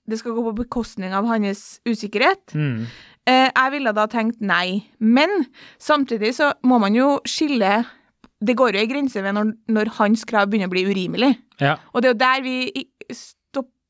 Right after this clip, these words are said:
Speaker 1: vi hakker litt her.
Speaker 2: Ja.
Speaker 1: For jeg er helt enig i at jeg hadde kommet til å synes, hvis, hvis jeg og du hadde et sånt vennskap hvor vi tekstet mye, og det var helt vanlig for meg og deg at du skrev sånn, «Ok, god natt, hjerte, ses på lørdag, det blir kost.» Da, eh, hadde jeg syntes det var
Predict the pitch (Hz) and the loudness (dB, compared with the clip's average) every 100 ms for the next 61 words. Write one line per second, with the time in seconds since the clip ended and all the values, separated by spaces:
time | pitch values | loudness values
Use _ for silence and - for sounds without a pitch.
0 | - 220 240 247 247 - - 277 269 - | -12 -4 -4 -4 -8 -8 -6 -2 -4 -6
1 | _ - 131 131 254 269 269 - 269 220 | _ -4 -4 0 0 0 0 0 0 2
2 | 196 208 - - - - _ 226 240 262 | -2 -6 -14 -20 -20 -20 _ 2 4 4
3 | 254 277 220 285 254 214 233 349 - - | 0 -4 -2 0 -2 -2 -2 -2 -4 -4
4 | 302 427 - 277 240 247 254 285 269 285 | 2 2 4 2 2 0 2 0 0 -2
5 | 247 247 240 165 - 208 220 254 - - | 2 2 2 -2 -2 0 0 -2 -8 -8
6 | - 202 240 - - 220 240 247 254 247 | -2 2 2 2 0 2 2 2 0 2
7 | 269 269 208 180 226 214 202 202 202 208 | 4 4 2 -4 -2 2 2 4 2 2
8 | 208 214 - 208 208 214 - - - - | -2 -6 -2 -2 -2 -4 -6 -14 -4 2
9 | 381 359 349 330 - _ - 311 320 - | 2 4 2 2 -2 _ -2 0 0 0
10 | 254 262 262 262 285 254 262 240 202 202 | 2 4 2 2 0 0 2 4 4 4
11 | 214 220 226 240 214 208 - - _ - | 2 2 0 2 2 2 -2 -20 _ -20
12 | - - _ 208 220 240 277 330 - - | -20 -20 _ -2 4 6 6 4 0 -2
13 | 269 277 277 285 269 226 214 269 240 214 | 2 4 4 2 2 2 2 2 0 0
14 | 202 208 | 0 0